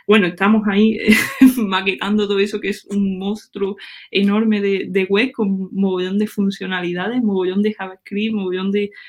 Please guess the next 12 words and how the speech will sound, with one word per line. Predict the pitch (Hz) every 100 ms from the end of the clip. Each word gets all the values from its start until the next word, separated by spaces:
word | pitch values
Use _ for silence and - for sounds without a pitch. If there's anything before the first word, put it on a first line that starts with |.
| - -
de | 190
historias, | 208 202 214 208 233
y |
me | 214
<laughs> |
estoy | 240 - -
volviendo | 233 202 208 196
loca, | 185 180 254 254 - - -
pero | 185
bueno, | 175 196
ya, | 180 185 202
ya, | 254 -